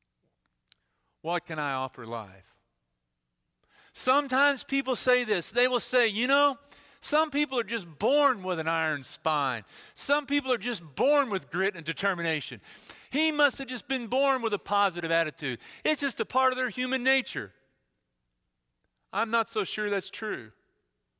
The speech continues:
I'm not so sure it's true that people are born with an iron will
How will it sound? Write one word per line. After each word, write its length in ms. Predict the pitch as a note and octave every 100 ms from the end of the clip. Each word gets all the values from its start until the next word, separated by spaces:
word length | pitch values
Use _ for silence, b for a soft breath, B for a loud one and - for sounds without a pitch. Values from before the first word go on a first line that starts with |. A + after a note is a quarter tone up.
| _ _ _ _ _ _ _ -
I'm 140 | A3
not 160 | A#3+ B3
so 220 | - A#3+
sure 260 | F#3+ A#3+ A#3+
it's 140 | G3+
true 260 | - A#3 G#3+
that 160 | F3
people 320 | - G3+ - F3
are 60 |
born 360 | D3 E3+ F#3+ D#3+
with 140 | C#3+
an 80 | C#3
iron 320 | D3 D3 C3+
will 320 | C#3 D3 C3+